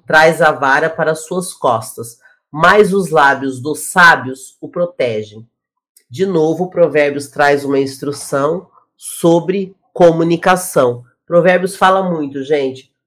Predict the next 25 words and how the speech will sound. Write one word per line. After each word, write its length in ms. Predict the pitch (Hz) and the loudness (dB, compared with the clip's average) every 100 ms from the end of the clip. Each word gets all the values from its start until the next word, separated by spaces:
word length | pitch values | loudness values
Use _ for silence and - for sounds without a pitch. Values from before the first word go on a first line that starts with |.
| _ | _
sobre 460 | - - 185 165 | -20 -4 -4 -2
como 320 | 170 180 175 151 | 0 2 2 0
você 300 | 160 - 156 | -6 -8 -12
cuidar 380 | - 147 131 | -10 -6 -4
da 120 | 127 135 | -4 -8
sua 240 | - 147 | -6 -6
língua, 420 | 147 143 139 139 | -4 -6 -8 -6
naquilo 300 | 131 127 131 | -6 -8 -12
que 80 | 123 | -12
você 240 | 120 123 | -12 -12
fala, 500 | 139 - 135 127 127 - _ _ | -12 -4 0 0 -2 -8 _ _
como 240 | 190 208 | 2 4
você 240 | 185 185 | 2 -2
ter 160 | 175 170 | -2 -4
sabedoria 720 | - 147 151 151 151 160 160 _ | -4 -4 -4 -6 -4 -4 -6 _
com 380 | - 143 139 | 0 0 2
as 260 | 123 120 - | 0 -4 -6
palavras, 720 | - 151 143 131 131 131 135 | 0 2 2 2 0 -2 -6
e 80 | 143 | -4
aqui 220 | 147 - | -4 -6
ele 120 | 156 151 | -10 -6
reforça 720 | 160 160 - 147 147 151 156 | -8 -8 -4 0 0 -2 -8
de 140 | 151 | -6
novo 300 | 156 156 165 | -2 -2 -2
isso. 340 | 147 123 - | -8 -10 -16